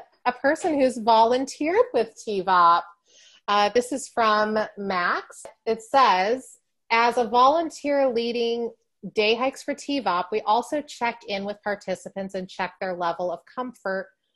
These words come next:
with being identified as a queer hiking group to passersby."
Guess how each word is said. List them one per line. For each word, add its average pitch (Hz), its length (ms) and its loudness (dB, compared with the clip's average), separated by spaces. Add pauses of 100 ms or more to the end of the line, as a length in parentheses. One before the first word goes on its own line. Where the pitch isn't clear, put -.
(140)
with 202 160 -8
being 208 240 -4
identified 185 800 -4
as 175 180 -4
a 185 60 -8
queer 185 480 -6
hiking 190 420 -6
group 170 220 -10
to - 80 -20
passersby." 170 1080 -6